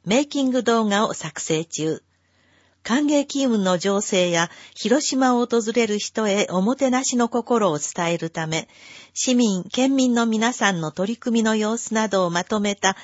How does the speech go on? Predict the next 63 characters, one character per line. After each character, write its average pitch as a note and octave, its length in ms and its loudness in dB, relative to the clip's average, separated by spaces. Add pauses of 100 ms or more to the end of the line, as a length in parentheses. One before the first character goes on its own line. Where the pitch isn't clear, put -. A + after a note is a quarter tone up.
(200)
動 B3 220 2
画 B3+ 220 2
を A#3 80 4
作 - 280 -8
成 D#3 200 -4
し - 100 -6
て D3+ 120 -6
い D3 120 -4
ま C#3 140 -6
す。 - 200 -10 (1120)
県 C4 240 4
民 A#3+ 180 4
会 A3 260 0
議 F#3 160 -2
ホ C4+ 200 0
ー C#4 40 4
ム C4+ 140 2
ペ B3+ 220 0
ー A#3 40 -2
ジ G#3 120 -2
に A3+ 260 2
順 A3+ 260 2
次 E3+ 100 -2
掲 G3 240 -2
載 F#3+ 200 -2
し - 120 -8
て F#3 80 0
い F#3 80 -2
き - 140 -8
ま E3+ 120 -2
す - 160 -6
の F3 160 -4
で、 F3+ 160 0
ぜ B3+ 140 0
ひ - 240 -4
ご F#3 100 -6
覧 C#3+ 200 -8
く - 100 -14
だ C#3+ 120 -8
さ - 160 -4
い。 D3+ 140 -6 (800)
ウ - 40 -4
ェ C4 60 2
ル C#4+ 140 -4
カ B3+ 180 0
ム A3 220 0
ジ G3 140 -2
ー B3 40 0
セ A3+ 200 -2
ブ F#3+ 120 -4
ン E3+ 80 -2
広 A3+ 320 -2
島 C4 220 -4
サ B3+ 180 -2
ミ A#3+ 120 0
ッ - 140 -10
ト C4+ 180 2
第 D#3 180 -2
八 - 280 -10
回 C#3+ 220 -8
で D#3 140 -10
し - 80 -8
た。 - 200 -4